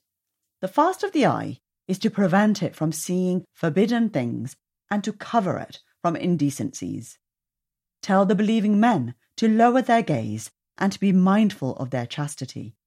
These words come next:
This will be the most conducive to their purity. And, verily, God is aware of all that they do. And tell the believing women to lower their gaze and to be mindful of their chastity,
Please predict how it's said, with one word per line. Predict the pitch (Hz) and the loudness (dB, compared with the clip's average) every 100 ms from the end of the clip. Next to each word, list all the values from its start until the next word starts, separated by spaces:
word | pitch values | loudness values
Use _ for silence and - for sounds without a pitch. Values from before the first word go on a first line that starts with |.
| _ _ - | _ _ -2
This | 214 233 - | 0 0 -4
will | 196 190 | -2 -2
be | 185 180 | -2 -2
the | 180 | 0
most | 175 175 185 | 0 -2 -4
conducive | - 180 165 185 196 - - - _ _ | -4 -2 0 2 2 -2 -10 -12 _ _
to | - | -2
their | 196 135 | 0 0
purity. | - 170 147 131 127 117 - _ _ _ _ - | -2 -2 0 -2 -10 -14 -18 _ _ _ _ 0
And, | 254 190 120 117 - _ _ | 2 2 0 -6 -16 _ _
verily, | 160 202 220 175 120 107 - _ _ 151 | 0 4 6 4 0 -6 -12 _ _ -2
God | 180 180 190 - | 2 2 0 -4
is | 208 - | -4 -2
aware | 165 185 196 131 117 - _ - | 0 2 2 0 -4 -14 _ 0
of | 226 - | 0 2
all | 175 151 | 0 0
that | 139 147 | -2 -8
they | - 120 | -6 -8
do. | 120 147 127 123 - _ _ _ _ _ | -2 0 0 -4 -16 _ _ _ _ _
And | 202 196 | 0 0
tell | - 226 220 | 2 2 2
the | 196 | 2
believing | 202 190 196 190 180 | 2 0 0 0 0
women | 185 240 165 135 - _ _ | 2 2 2 -2 -10 _ _
to | - | 0
lower | 214 208 202 | 4 6 4
their | 185 190 233 262 | 4 4 4 4
gaze | 156 113 110 123 - _ _ _ | 2 -4 -4 -8 -12 _ _ _
and | 180 | -2
to | 190 | 0
be | 170 | 0
mindful | 180 180 190 190 - 147 | 2 2 2 0 -2 -4
of | 143 | -2
their | 131 135 | -2 -2
chastity, | - 165 - 143 - 117 | -4 -8 -8 -16 -16 -16